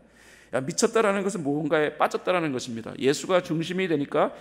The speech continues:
예수의 미친 놈들이라는 표현이 가능하다라는 거예요. 그런데 이런 별명을 들은 예루살-, 에, 에, 이 사람들은 예루살렘 교회 성도가 아니었다라는 거예요.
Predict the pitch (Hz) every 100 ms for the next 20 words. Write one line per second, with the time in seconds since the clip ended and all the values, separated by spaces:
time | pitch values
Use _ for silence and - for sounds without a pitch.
0 | - - 135 135 151 123 156 - 247 226
1 | 214 208 226 233 240 - 190 185 - 117
2 | 123 123 107 107 104 98 107 - _ _
3 | _ _ _ _ _ _ _ _ _ -
4 | - - 151 151 156 175 165 143 151 151
5 | 151 151 123 131 143 135 - - - -
6 | 50 - - _ - - 55 - - 135
7 | 131 117 - - - 185 185 156 156 254
8 | - - - _ - - 110 131 151 147
9 | 147 143 160 156 139 107 127 131 123 113
10 | 104 95